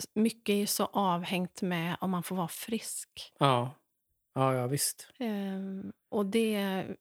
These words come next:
Speaker 2: Det är ju
Speaker 1: ju,
Speaker 2: klart.
Speaker 1: ja, det är ju egentligen allt.
Speaker 2: Ja, ja, ja, visst är det det.
Speaker 1: Så därför kan vi ju verkligen njuta av den här tiden när barnen är stora, de klarar sig.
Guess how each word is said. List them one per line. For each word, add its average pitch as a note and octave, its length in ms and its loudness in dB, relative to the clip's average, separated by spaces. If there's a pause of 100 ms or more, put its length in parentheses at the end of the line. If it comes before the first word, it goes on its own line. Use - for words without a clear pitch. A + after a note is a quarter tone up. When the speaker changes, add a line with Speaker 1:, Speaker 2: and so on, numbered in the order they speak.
(160)
Speaker 2:
Det G#3+ 180 0
är G3+ 200 4
ju F3 80 4
Speaker 1:
ju, G3 80 2
Speaker 2:
klart. - 240 -4
Speaker 1:
ja, F3+ 300 2 (260)
det G3+ 100 0
är G3 140 0
ju F3 120 0
egentligen E3+ 420 0
allt. - 640 -2
Speaker 2:
Ja, C3 220 4
ja, B2+ 100 0
ja, B2 140 -2
visst - 260 -6
är C3+ 40 -4
det B2+ 80 -2
det. C3+ 160 -4 (480)
Speaker 1:
Så - 180 -2
därför F#3+ 260 0
kan F#3 260 -2
vi F#3+ 80 0
ju F#3+ 260 0
verkligen F#3 500 -2
njuta F#3+ 600 0
av G#3 200 0
den G#3+ 120 0
här F#3 80 -2
tiden F3 400 -4
när F#3 80 -2
barnen G#3 400 0
är A3+ 40 -2
stora, G#3 440 -2
de G3+ 140 -2
klarar G#3+ 400 -2
sig. F#3+ 460 -4